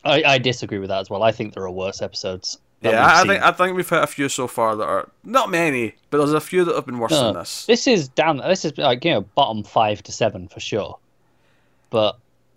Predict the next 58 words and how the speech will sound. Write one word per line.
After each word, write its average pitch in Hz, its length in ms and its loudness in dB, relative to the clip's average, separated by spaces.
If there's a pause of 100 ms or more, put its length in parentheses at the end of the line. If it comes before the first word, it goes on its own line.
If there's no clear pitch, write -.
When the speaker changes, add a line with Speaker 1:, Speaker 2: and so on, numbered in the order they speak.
(440)
Speaker 1:
I 120 220 6
don't 120 300 0
think 120 240 -8
this, 127 180 -14
and 139 340 -2
it's 110 120 -4
a, 101 160 -4
you 170 100 2
know, 95 80 -2
it's, - 140 -10
it's 120 180 -4
definitely 135 360 -2
a 120 100 0
bad 104 360 -2
episode, 95 360 -18
but - 100 -14
it's 101 140 -8
not 120 420 0
the 113 140 -4
worst 95 640 -4
I've 92 140 -8
sat - 260 -6
through. - 140 -20 (840)
Speaker 2:
It 175 80 0
didn't 285 160 6
make 269 100 0
me 226 60 0
that 139 300 6
angry. 120 340 -4 (260)
It's - 140 -4
just, 208 120 -4
it's 185 200 -2
really 233 180 2
stupid, - 580 -4
is 120 120 -8
basically 110 360 -4
the 98 80 -4
thing. 95 220 -6
It's - 120 -8
a 147 40 0
really 170 140 0
stupid - 400 -6
episode. 92 540 -8 (760)
Speaker 1:
Yeah. - 120 -2
Speaker 2:
But 165 120 4
it 175 80 -2
didn't 226 220 2
make 208 180 -2
me 175 140 2
angry. 147 520 0
It's, - 120 -4
it's, 156 180 -4
it's 147 200 -6
not 156 160 2
a - 40 -2
primitive 170 400 -4
culture 135 400 -2
one. 131 420 -2